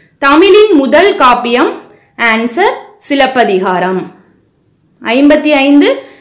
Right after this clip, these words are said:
சிலப்பதிகாரத்தின் சிறப்பு பெயர் முத்தமிழ் காப்பியம், குடிமக்கள் காப்பியம். ஐம்பத்தி ஆறு,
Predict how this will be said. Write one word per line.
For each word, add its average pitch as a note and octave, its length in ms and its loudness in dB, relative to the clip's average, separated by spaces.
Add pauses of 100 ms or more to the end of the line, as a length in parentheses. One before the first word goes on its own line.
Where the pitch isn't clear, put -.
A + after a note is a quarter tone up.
(240)
சிலப்பதிகாரத்தின் F4 960 0
சிறப்பு D4+ 460 0
பெயர் A3+ 540 -2 (360)
முத்தமிழ் G#4 640 0
காப்பியம், B3 480 -2 (380)
குடிமக்கள் E4+ 800 0
காப்பியம். F3+ 580 -4 (460)
ஐம்பத்தி C4+ 540 -2
ஆறு, B3+ 480 0